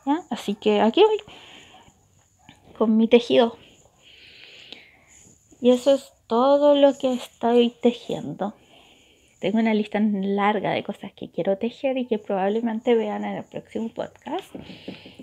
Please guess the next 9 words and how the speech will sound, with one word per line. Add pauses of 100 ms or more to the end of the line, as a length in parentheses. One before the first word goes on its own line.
(480)
Ellos
son,
bueno, (2250)
eh,
tengo
que
tejer
una
lechuza